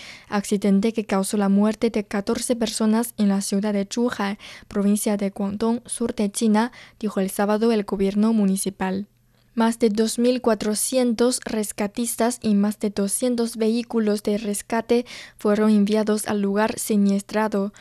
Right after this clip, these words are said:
pero la estrechez del túnel y las complicadas condiciones hidrológicas, geológicas y meteorológicas complicaron las labores de rescate.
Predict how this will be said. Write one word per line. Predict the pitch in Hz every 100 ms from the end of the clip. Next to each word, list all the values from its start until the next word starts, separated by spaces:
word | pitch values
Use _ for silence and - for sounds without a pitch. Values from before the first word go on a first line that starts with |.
| - -
pero | - 214 208
la | 208 -
estrechez | 208 - 208 202 - 247 254
del | 240 214
túnel | 208 233 226 254 -
y | 220
las | 208 202 -
complicadas | 208 202 202 240 240 233 -
condiciones | 214 202 202 220 220 233 -
hidrológicas, | - 202 233 202 220 226 226 - 233 - - - -
geológicas | - 202 202 202 240 254 262 -
y | 220
meteorológicas | 202 196 202 202 196 202 220 233 220 226 247 - - -
complicaron | 226 220 220 214 240 240 240 247
las | 226 226
labores | 233 208 214 233 233
de | 233 214
rescate. | 214 208 - 226 214 208 202